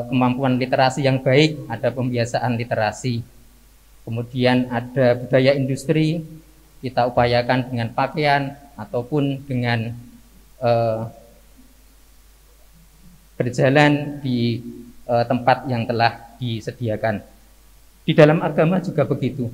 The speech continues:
Ramadan kita akan mendapatkan hal-hal yang baik, juga harus ada persiapan. Amal-amal yang utama bisa dimulai dari bulan Rajab. Seperti yang dikatakan oleh khotib pada minggu kemarin,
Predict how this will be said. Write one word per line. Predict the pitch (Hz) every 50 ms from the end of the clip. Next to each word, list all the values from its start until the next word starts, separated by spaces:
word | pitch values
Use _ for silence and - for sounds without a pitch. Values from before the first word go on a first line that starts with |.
| - - -
Ramadan | 151 135 135 135 135 131 120 143 151 151 151 151 147 - - - - - -
kita | - - - - 131 123 123
akan | - 139 139 135 123
mendapatkan | 131 123 120 139 131 - - - 160 151 143 143 - - - - -
hal-hal | - 151 156 151 147 160 160 156
yang | 160 165 165
baik, | 156 160 151 135 147 196 190 - - - - - - - - -
juga | - 147 123 - 135
harus | 131 127 127 127 -
ada | - 127 123 - 135 123
persiapan. | 117 120 127 123 - - 127 117 113 110 - 120 120 113 101 92 - - - - - - - _ - - - _ - - -
Amal-amal | 127 135 139 139 139 139 143 139 139 139 131 135 131
yang | 127 120 123 123
utama | 123 - 131 123 123 135 143 139 139 139 143 139 -
bisa | - 143 123 - 139 127 127
dimulai | 139 135 127 127 123 123 123 127
dari | 123 135 123 117 120 113 110 -
bulan | 127 123 117 117 120 117
Rajab. | 120 120 110 - - 123 113 - - - _ - - - - - - _ _
Seperti | - 135 - - 139 135 139 165 151 147 147
yang | 143 127 123 120 120 127 127
dikatakan | 143 127 117 113 120 117 117 120 117 117 131 117 - - 123 127 131 120 117 - - - - - - - _ - 123
oleh | 120 120 117
khotib | 117 127 117 - - - 143 - - - -
pada | - 127 117 - 127 120 117 117 117 117
minggu | 123 127 123 117 117 117
kemarin, | 123 117 127 123 123 147 147 143 147 143 147